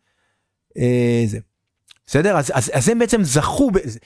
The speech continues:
ולכן מסביר השפת אמת, לכן הם פחדו שמה, כי הם פחדו שהם לא יהיו זכאים שהשם יושיע אותם. לא שה-, אה, אה, אה, אה, אה, זה שהם ידעו שהשם יכול ל-, לנצח את מצרים, הם ידעו. אבל הם ידעו שעכשיו זה י-, יקרה רק אם אנחנו נ-, נעמוד בזה בדין.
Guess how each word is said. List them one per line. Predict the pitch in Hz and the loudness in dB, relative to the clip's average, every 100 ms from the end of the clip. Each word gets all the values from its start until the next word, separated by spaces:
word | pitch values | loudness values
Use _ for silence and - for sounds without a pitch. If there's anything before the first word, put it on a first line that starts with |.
| _ - | _ -6
ולכן | 143 220 | -2 -2
מסביר | 208 220 | -2 -2
השפת | 196 208 | -4 -6
אמת, | 233 247 - | -6 -6 -10
לכן | 151 247 | -12 -8
הם | 220 | -8
פחדו | 196 208 220 359 | -4 -4 -4 -6
שמה, | - 240 226 - _ _ - | -6 -8 -10 -14 _ _ -4
כי | |
הם | 202 | 0
פחדו | 196 - 277 | 0 0 0
שהם | - 269 320 339 | 0 0 0 0
לא | |
יהיו | 339 285 | 0 2
זכאים | 226 233 240 214 | 0 0 0 0
שהשם | 196 165 175 156 | 0 0 -2 -4
יושיע | 135 147 117 | -6 -8 -10
אותם. | 113 - _ _ _ _ _ _ 160 | -10 -18 _ _ _ _ _ _ -4
לא | 233 | 0
שה-, | - | 0
אה, | 247 233 214 196 - _ 147 | 0 0 0 -2 -4 _ -4
אה, | 156 | -2
אה, | 147 151 | 0 -2
אה, | 143 143 156 135 135 147 | -2 -4 -4 -4 -4 -4
אה, | 127 | -2
זה | 196 | -2
שהם | 214 202 | 0 -2
ידעו | 208 | -2
שהשם | 190 180 208 | -2 0 -2
יכול | - 214 | -2 0
ל-, | 190 | 0
לנצח | 165 160 156 208 202 | 0 -2 0 -4 -4
את | |
מצרים, | 180 233 226 | -10 -8 -6
הם | 226 | -4
ידעו. | 220 240 294 196 - _ _ _ | -2 -2 -4 -4 -10 _ _ _
אבל | 104 123 | -14 -10
הם | 123 | -10
ידעו | 120 175 | -10 -12
שעכשיו | 151 - 165 | -10 -12 -12
זה | 143 | -12
י-, | 127 117 175 | -12 -12 -14
יקרה | 127 - 165 220 - _ _ _ 113 104 | -18 -8 -6 -6 -8 _ _ _ -20 -8
רק | 170 202 | -6 -4
אם | 165 | -6
אנחנו | 143 151 143 | -6 -8 -8
נ-, | 143 139 | -8 -6
נעמוד | 120 147 147 | -6 -6 -6
בזה | 135 113 | -8 -8
בדין. | 110 127 104 | -8 -8 -10